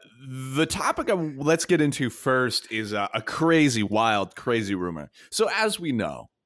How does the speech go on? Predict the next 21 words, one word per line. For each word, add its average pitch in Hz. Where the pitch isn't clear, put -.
Kevin 131
Durant 95
is 85
on 87
the 85
docket. 87
He's 90
up 95
for 82
trade. 92
And 123
one 175
thing 190
that 120
was 120
incredibly 170
upsetting 117
as 107
a 107
Boston 110
fan 90